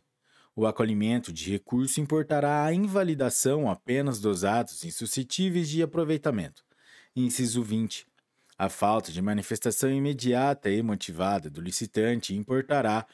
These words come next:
a decadência do direito de recurso e a adjudicação do objeto da licitação pelo pregoeiro ao vencedor. Inciso vinte e um. Decididos os recursos,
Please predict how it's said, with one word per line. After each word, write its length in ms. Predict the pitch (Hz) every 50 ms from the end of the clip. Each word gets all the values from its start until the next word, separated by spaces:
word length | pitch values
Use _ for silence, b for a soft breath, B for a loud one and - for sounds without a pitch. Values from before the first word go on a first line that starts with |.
| B B B B B B
a 100 | 160 151
decadência 760 | 147 165 160 - 180 170 156 143 147 160 175 170 - 156
do 140 | 131 123 120
direito 420 | 110 107 107 104 127 143 139 139 117
de 120 | 107 107
recurso 680 | 98 117 113 - - - 104 113 117 107 95 - - 82
e 280 | 82 87 90 92 101
a 100 | 104 110
adjudicação 920 | 113 113 117 123 127 135 151 151 143 143 - 175 165 - - - 190 190
do 120 | 185 180 180
objeto 580 | 175 160 156 143 - 143 151 170 170 - -
da 80 | 135 120
licitação 680 | 107 104 - - - 98 - - - 107 117 120 110
pelo 240 | - - 76 69 69
pregoeiro 760 | _ - 95 92 95 101 101 104 107 123 135 143 143 117 110
ao 120 | 120 131
vencedor. 560 | 123 120 123 123 - - 143 117 87 76 - - _ _ _ _ _ _ _ _ _ B B B B B B B B
Inciso 460 | B 143 139 - - 160 143 139 143
vinte 380 | 139 139 143 147 143 143 - 151
e 80 | 139 127
um. 180 | 120 123 123 - _ _ B B B B B B
Decididos 680 | 92 110 104 - 120 110 101 123 147 147 143 127 120
os 140 | 131 127 120
recursos, 580 | 139 131 - - 95 87 - - - - -